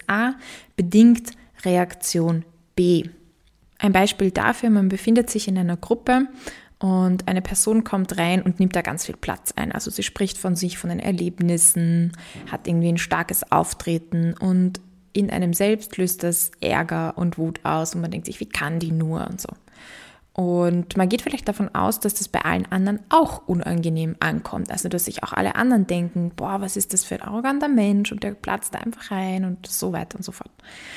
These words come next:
Also Ereignis A, jemand nimmt hier ganz viel Raum und Platz ein, denken wir, ist logische Konsequenz,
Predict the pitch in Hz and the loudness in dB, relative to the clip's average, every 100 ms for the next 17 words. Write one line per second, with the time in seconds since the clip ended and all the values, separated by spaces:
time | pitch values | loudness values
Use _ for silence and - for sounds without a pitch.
0 | - - _ - - 190 190 196 - 214 | -18 -20 _ -8 2 2 2 0 0 0
1 | 208 180 - - 220 240 233 285 - - | 2 0 0 -2 2 4 4 2 -4 -12
2 | - 190 185 185 214 226 214 196 196 - | 0 2 4 4 6 4 2 -2 -2 -2
3 | - 190 180 170 180 196 180 - 226 - | 0 -2 -2 -2 -2 -4 -6 -8 -10 -10
4 | - 190 202 233 - - - _ _ _ | -6 0 2 0 -2 -20 -20 _ _ _
5 | _ _ _ _ _ - 214 214 214 202 | _ _ _ _ _ 0 2 4 4 4
6 | 196 190 190 214 220 240 - 240 220 214 | 2 2 4 4 2 0 -2 -2 -2 0
7 | 226 202 185 180 196 - - | -4 0 0 2 0 -2 -4